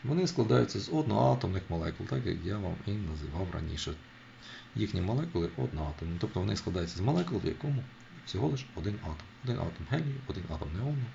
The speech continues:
аргону, криптону, ксенону, радону, оганесону. По фізичних властивостях зазвичай є газами, в незначних кількостях містяться в повітрі.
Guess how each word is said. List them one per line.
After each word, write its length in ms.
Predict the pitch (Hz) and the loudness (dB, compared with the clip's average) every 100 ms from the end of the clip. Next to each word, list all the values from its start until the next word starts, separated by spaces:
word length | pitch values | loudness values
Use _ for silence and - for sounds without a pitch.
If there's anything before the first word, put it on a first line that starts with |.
| - - | -10 -8
аргону, 320 | 78 120 123 123 | 0 2 2 0
криптону, 440 | - - 110 110 101 | -4 -2 -2 -2 -4
ксенону, 340 | - 85 98 92 - | -6 -2 -2 -2 -6
радону, 260 | 90 87 92 - | -4 -4 -6 -8
оганесону. 420 | - - - - - - - - - - - - - - - - - - - - - - - - - - - - - - - - - - - - - 123 117 120 - - - - 131 - - - - - - - - - - | -8 -6 -8 -12 -14 -16 -20 -20 -20 -20 -20 -20 -20 -18 -18 -18 -20 -20 -20 -20 -20 -20 -20 -20 -20 -20 -20 -20 -20 -20 -20 -20 -20 -20 -20 -20 -20 -20 -20 -20 -20 -20 -18 -18 -18 -18 -20 -20 -18 -18 -18 -20 -20 -10 -2
По 80 | |
фізичних 420 | 139 131 120 - 85 | 4 6 6 4 2
властивостях 580 | 85 85 82 - 87 | 2 0 0 0 -2
зазвичай 720 | 90 135 143 131 - 104 78 - | 0 2 2 2 4 4 2 0
є 220 | 85 73 - | -2 -2 -4
газами, 540 | - 139 147 139 131 131 - - - - - - - - - - - - | 4 4 6 2 2 0 -2 -14 -20 -20 -20 -20 -20 -20 -20 -20 -14 -2
в 40 | 104 | 4
незначних 680 | 117 110 117 113 - 101 | 6 6 4 2 2 2
кількостях 580 | - 156 147 - - 80 - | 2 0 2 0 0 -2 0
містяться 500 | 120 131 - - - | -2 -2 -6 -10 -12
в 240 | - - | -16 -4
повітрі. 460 | 151 85 80 - | -2 0 -2 -4